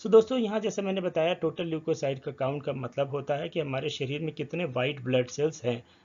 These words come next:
उसके बारे में बात करते हैं। तथा डीएलसी का मतलब होता है कि जो different type of, जो पांच different types के ल्यूकोसाइट होते हैं, उनका कितना कितना काउंट होता है। दोस्तों,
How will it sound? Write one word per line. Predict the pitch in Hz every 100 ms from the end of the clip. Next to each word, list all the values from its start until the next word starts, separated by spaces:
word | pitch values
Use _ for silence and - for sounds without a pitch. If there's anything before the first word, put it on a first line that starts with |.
| _ _ _
उसके | - - 147
बारे | 131 131
में | 127
बात | - _ -
करते | 120 -
हैं। | 214 233
तथा | 190 175
डीएलसी | 143 160 180 233
का | 226 202
मतलब | 185 190
होता | 165 170 185
है | 185
कि | 180 214 - - -
जो | 202
different | 151 180 202 226 226
type | 180 190 196
of, | 196 165
जो | 180
पांच | - 160 170
different | 151 156 170 180
types | 170 170 - 175 170 165 - -
के | 170
ल्यूकोसाइट | 160 151 151 190 175 175 151
होते | 147 160
हैं, | 156 185
उनका | 190 165 190 208
कितना | 202 170 180 180
कितना | 165 147 151
काउंट | 143 127 127 127
होता | 120 117
है। | 127
दोस्तों, | 156 156 254